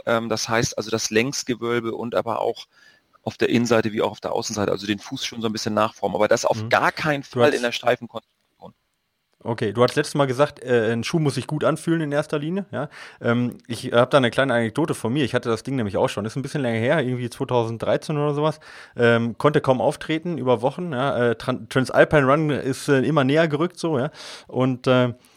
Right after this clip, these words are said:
Speaker 2: äh, so zwei Tage vor dem Transalpine Run habe ich rausgefunden, dass so ein spezieller Schuh, dass ich mit dem gehen konnte, keine Schmerzen hatte. Alle anderen Schuhe schmerzhaft. War kein spezieller Schuh, das war ein X, also ganz normaler Straßenschuh. So, und dann habe ich den, äh,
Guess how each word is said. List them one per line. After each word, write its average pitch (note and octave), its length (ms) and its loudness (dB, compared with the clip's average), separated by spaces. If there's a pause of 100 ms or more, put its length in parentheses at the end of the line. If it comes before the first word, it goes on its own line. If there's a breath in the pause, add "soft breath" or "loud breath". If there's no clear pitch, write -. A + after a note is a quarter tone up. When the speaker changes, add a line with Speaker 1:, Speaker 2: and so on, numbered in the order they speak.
(180 soft breath)
Speaker 2:
äh, A#2 200 2
so A#2 220 -2
zwei C3 280 4
Tage C#3+ 240 0
vor C3+ 140 -2
dem A#2+ 60 -4
Transalpine C3 480 0
Run C3 80 2
habe B2 120 2
ich A2 100 -6
rausgefunden, C3+ 460 -2
dass A#2 140 0
so - 100 -4
ein D#3 140 0
spezieller C#3 420 0
Schuh, A2 360 -6
dass A2 140 -10
ich A#2 180 -10
mit B2+ 180 -4
dem D#3 280 0
gehen D#3 260 0
konnte, F3 260 -2
keine C3+ 220 -4
Schmerzen G#2+ 360 -6
hatte. - 200 -10 (100)
Alle C#3 160 4
anderen E3 240 4
Schuhe D#3 240 0
schmerzhaft. - 580 -6 (380 soft breath)
War A#2 140 4
kein D3 160 4
spezieller D3+ 420 2
Schuh, G2+ 160 -6
das F#2+ 160 -6
war A#2 120 4
ein A2+ 480 -4
X, - 380 -16 (200)
also B2 160 -2
ganz E3 200 -2
normaler C3+ 280 2
Straßenschuh. B2+ 540 -4 (640 loud breath)
So, A#2 100 4
und A2 120 4
dann A2+ 120 2
habe C#3 100 6
ich C3+ 100 -2
den, D3+ 300 2
äh, C3+ 300 2